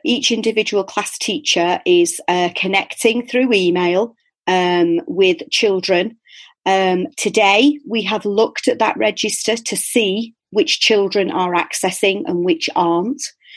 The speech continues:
We, uh, myself and the deputy Jen have, uh, got, um, a s-, a safeguarding strategic approach. Uh, it's a bit like school improvement on the hoof, really, but we, we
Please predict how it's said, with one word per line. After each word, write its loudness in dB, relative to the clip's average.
We, 4
uh, 2
myself 2
and 0
the 0
deputy -4
Jen 2
have, -2
uh, 2
got, -4
um, 0
a -8
s-, -10
a 2
safeguarding 0
strategic -2
approach. -2
Uh, 4
it's -2
a -2
bit -12
like 2
school 0
improvement 2
on 2
the 4
hoof, -4
really, 0
but 0
we, 2
we -6